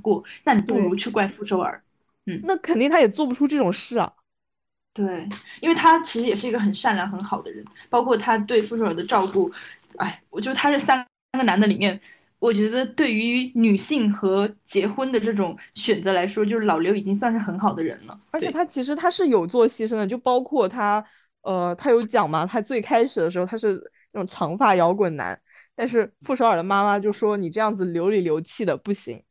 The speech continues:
Speaker 2: 然后后面他为了娶傅首尔，他就把那个头发剪了。
Speaker 1: 嗯。
Speaker 2: 他是会，我，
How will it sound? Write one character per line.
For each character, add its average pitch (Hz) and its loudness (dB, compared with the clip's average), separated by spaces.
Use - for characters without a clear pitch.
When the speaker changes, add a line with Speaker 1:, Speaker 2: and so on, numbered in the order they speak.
Speaker 2:
然 175 -2
后 196 2
后 240 0
面 190 0
他 233 -4
为 220 8
了 202 4
娶 165 -10
傅 190 -8
首 185 0
尔， 160 2
他 185 -2
就 185 0
把 180 0
那 165 -2
个 175 -2
头 180 -2
发 180 -2
剪 160 -6
了。 - -14
Speaker 1:
嗯。 196 8
Speaker 2:
他 - -14
是 - -12
会， 320 4
我， 254 -6